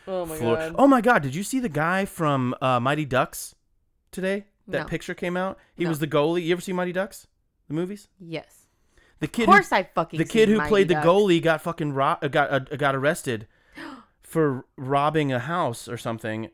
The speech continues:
Speaker 2: while on methamphetamine.
Speaker 1: Oh no, buddy.
Speaker 2: And he's, like, forty-two, forty-three, something like this, and he looks like absolute shit.
Speaker 1: Oh.
Speaker 2: I don't mean that in a negative light. I hope
Speaker 1: Meth
Speaker 2: he gets
Speaker 1: is a
Speaker 2: help.
Speaker 1: hell
Speaker 2: I
Speaker 1: of a
Speaker 2: hope he gets
Speaker 1: drug.
Speaker 2: right.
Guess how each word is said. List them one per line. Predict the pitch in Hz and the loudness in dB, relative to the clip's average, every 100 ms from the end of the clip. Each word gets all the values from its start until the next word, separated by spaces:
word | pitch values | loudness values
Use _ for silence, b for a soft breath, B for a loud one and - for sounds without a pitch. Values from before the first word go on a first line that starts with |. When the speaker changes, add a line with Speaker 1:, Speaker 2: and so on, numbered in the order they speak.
| _ | _
Speaker 2:
while | 139 135 139 | -4 0 2
on | 139 135 | 2 0
methamphetamine. | 139 139 127 160 160 127 113 107 | -2 -4 -6 -4 -4 -2 -4 -4
Speaker 1:
Oh | 107 110 | -6 -8
no, | 175 165 160 156 | -10 -8 -6 -6
buddy. | 156 160 147 147 147 147 | -6 -6 -4 -6 -6 -2
Speaker 2:
And | 139 | 0
he's, | 139 175 151 | 2 0 0
like, | 139 - | -2 -2
forty-two, | - 185 180 147 - 175 | -4 -2 -2 -2 -2 -4
forty-three, | 147 165 151 160 151 | -2 -2 -2 0 -2
something | 160 135 | -2 -2
like | 127 | -2
this, | 131 | -4
and | 131 127 | -4 -4
he | 139 220 | -2 -2
looks | 202 139 - | 2 2 2
like | 120 107 101 - _ _ _ _ _ _ - | -2 -2 -4 -8 _ _ _ _ _ _ 0
absolute | 151 160 151 160 147 139 131 123 _ _ | 2 2 0 -2 0 0 -2 -4 _ _
shit. | - - - 107 - - - | -14 -12 -6 -6 -8 -16 -16
Speaker 1:
Oh. | 170 175 151 123 98 | -14 -12 -12 -14 -2
Speaker 2:
I | 151 | 2
don't | 170 | 6
mean | 165 | 6
that | 175 156 | 6 6
in | 143 | 4
a | |
negative | 139 135 131 | 2 2 4
light. | 139 | 4
I | 139 | 4
hope | 131 | 0
Speaker 1:
Meth | |
Speaker 2:
he | 151 | 0
gets | 135 | 0
Speaker 1:
is | - | 2
a | |
Speaker 2:
help. | 156 | 2
Speaker 1:
hell | 156 | 2
Speaker 2:
I | |
Speaker 1:
of | 127 | 2
a | |
Speaker 2:
hope | 135 | 0
he | |
gets | 131 165 | 0 2
Speaker 1:
drug. | 156 | 4
Speaker 2:
right. | 127 135 | 4 2